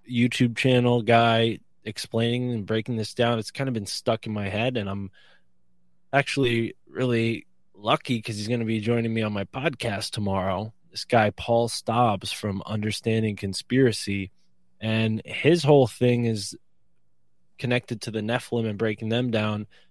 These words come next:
And one of the things he was talking about was how the Freemasons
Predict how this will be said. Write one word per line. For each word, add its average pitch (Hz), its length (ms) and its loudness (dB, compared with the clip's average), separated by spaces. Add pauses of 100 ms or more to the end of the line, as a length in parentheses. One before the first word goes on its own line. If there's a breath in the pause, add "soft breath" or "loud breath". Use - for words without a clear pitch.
(140)
And 110 100 -4
one 135 100 2
of 135 60 4
the 120 60 0
things 127 260 -2
he 120 100 0
was 117 280 -2
talking 165 360 2
about 117 460 2
was 117 560 0
how 117 420 0
the 110 120 -6
Freemasons 120 920 -2